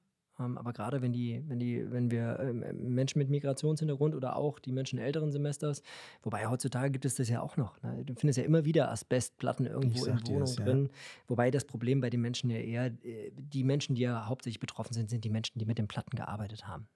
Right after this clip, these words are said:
Speaker 1: Na, also um jetzt hier mal so ein bisschen, wir sind ja zum Glück alle irgendwie vom Fach, aber um die, auch unsere Patientinnen und Patienten so ein bisschen zu beruhigen, wenn das gu-, gut und schön verbaut ist, sollte das nicht sein, aber dann muss man jetzt nicht direkt Angst haben vom Larynxkarzinom.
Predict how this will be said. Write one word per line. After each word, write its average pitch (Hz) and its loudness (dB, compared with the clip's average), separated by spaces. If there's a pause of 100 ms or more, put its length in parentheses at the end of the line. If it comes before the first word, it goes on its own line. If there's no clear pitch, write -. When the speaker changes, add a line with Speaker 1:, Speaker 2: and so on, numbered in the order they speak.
Speaker 1:
Na, 117 -4
also 117 0
um 120 2
jetzt 117 -2
hier 123 -2
mal 117 0
so 110 -4
ein - -2
bisschen, 113 -2 (220)
wir 113 -2
sind 127 4
ja 120 2
zum 127 0
Glück 120 0
alle 120 -2
irgendwie 120 -2
vom 117 0
Fach, 131 0
aber 113 -6
um 120 -2
die, 113 -2
auch 120 -4
unsere 123 2
Patientinnen 123 4
und 117 2
Patienten 123 4
so 123 0
ein 123 2
bisschen 123 2 (240)
zu - 2
beruhigen, 135 4 (360)
wenn 123 4
das 127 2 (140)
gu-, 135 -4 (160)
gut 147 2
und 139 4
schön 139 6
verbaut 127 2
ist, 131 -4
sollte 139 4
das 120 0
nicht 120 0
sein, 131 2
aber 117 -4
dann 117 0
muss 123 -2
man 120 2
jetzt 113 -6
nicht 117 -2
direkt 110 -4
Angst 117 -4
haben 113 0
vom 110 -2
Larynxkarzinom. 101 -4